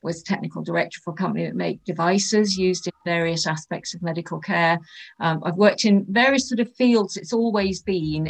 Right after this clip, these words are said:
in sort of biochemistry and microbiology. And I did my, my master's on, uh, endoto-, on microbiology and looked at endotoxin. And then I had an opportunity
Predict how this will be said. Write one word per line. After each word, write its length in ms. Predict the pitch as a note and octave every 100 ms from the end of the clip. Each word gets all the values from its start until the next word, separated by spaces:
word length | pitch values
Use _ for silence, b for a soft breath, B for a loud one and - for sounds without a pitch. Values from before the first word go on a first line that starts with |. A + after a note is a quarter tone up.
| -
in 460 | F3 E3+ E3+ E3 -
sort 200 | D#3 D#3+
of 120 | D#3
biochemistry 840 | F3+ F#3 F#3 G3 F3 - - E3
and 160 | E3 D#3+
microbiology. 920 | E3 D#3+ D#3+ D#3 D3+ D#3 D#3 B2+ - _ B B B B B -
And 260 | E3+ E3
I 100 | E3
did 140 | D#3+ F3+
my, 200 | D#3+ D#3 E3+
my 160 | E3
master's 500 | E3+ G3 G3+ - D3+
on, 300 | D#3+ E3 E3
uh, 160 | D3+ D3
endoto-, 440 | A3+ A#3 F3 E3+ D3+
on 200 | E3 D3+
microbiology 760 | D#3 D#3+ D#3 D#3+ D#3+ D#3+ D#3+ D#3
and 80 | E3
looked 180 | - -
at 80 |
endotoxin. 720 | G3 F3+ E3 - - - D#3 D#3 B B B B B -
And 120 | A3
then 100 | C4+
I 140 | D#4+ E4+
had 160 | D#4
an 100 | C#4+
opportunity 1040 | C#4 C#4 - C4+ B3 G3+ F#3 D#3+ E3 F3+